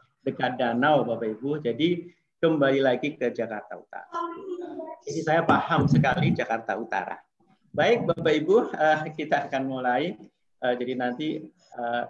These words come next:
dan saya dengan Bu Nurmala, saya juga kayaknya sudah sering lihat Bu Nurmala, nggak tahu di mana. Baik, bab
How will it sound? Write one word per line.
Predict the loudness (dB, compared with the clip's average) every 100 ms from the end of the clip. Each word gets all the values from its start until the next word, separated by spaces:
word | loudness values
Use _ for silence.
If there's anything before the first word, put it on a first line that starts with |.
| 0
dan | 2 4
saya | 4 2
dengan | 0 2
Bu | 0 0
Nurmala, | 0 2 4 4 4
saya | 2
juga | 0 0 2
kayaknya | 4 4 2
sudah | -4 -6 -6 -14 _
sering | -16 -6 -4 -2
lihat | -4 -2 -4 -6
Bu | -18 _
Nurmala, | -16 -10 -8 -8 -10
nggak | -16 -16
tahu | -16
di | -16
mana. | -14 -14 -14 -16 _ _ _ _ _ 0
Baik, | 2 4 2
bab | 0 0